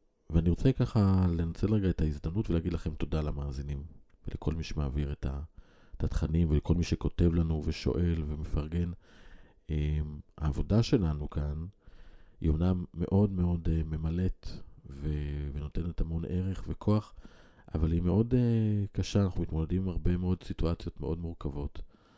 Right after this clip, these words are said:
והתמיכה שלכם היא המון עבורי. אז את הפרק הזה אני רוצה קודם כל להתחיל ב-,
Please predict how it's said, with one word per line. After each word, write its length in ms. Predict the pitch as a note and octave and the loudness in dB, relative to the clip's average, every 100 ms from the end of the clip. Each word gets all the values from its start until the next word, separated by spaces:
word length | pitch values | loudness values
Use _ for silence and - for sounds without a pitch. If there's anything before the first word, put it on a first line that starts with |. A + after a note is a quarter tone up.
| _ _ _ | _ _ _
והתמיכה 1160 | - D2 D2+ C#2+ C#2 C2+ C#2 C#2 - - - A#2+ | -8 -4 -2 -2 -4 -6 -6 -8 -6 -6 0 2
שלכם 600 | - B2+ F2 - C#2+ C#2+ F2 - _ - - - - _ - | 4 4 2 -2 -4 -4 -8 -16 _ -20 -20 -20 -20 _ -6
היא 160 | D#2+ | 0
המון 260 | E2 F#2 F2+ - - | 2 4 2 -2 -2
עבורי. 300 | D2+ D2 C#2+ - _ _ _ _ _ _ - - | 0 0 -2 -8 _ _ _ _ _ _ -12 -8
אז 120 | D#2+ | -6
את 120 | - | -4
הפרק 360 | D#2+ B2+ C#3 C3 | 4 6 6 4
הזה 140 | C3+ | 2
אני 120 | A2+ | 2
רוצה 200 | G#2 - | 2 0
קודם 180 | - G#2 | 2 2
כל 120 | G2+ | 4
להתחיל 360 | F#2+ - F2+ E2 | 4 2 -2 0
ב-, 600 | - E2 D#2 D#2 D2+ | 2 4 4 2 0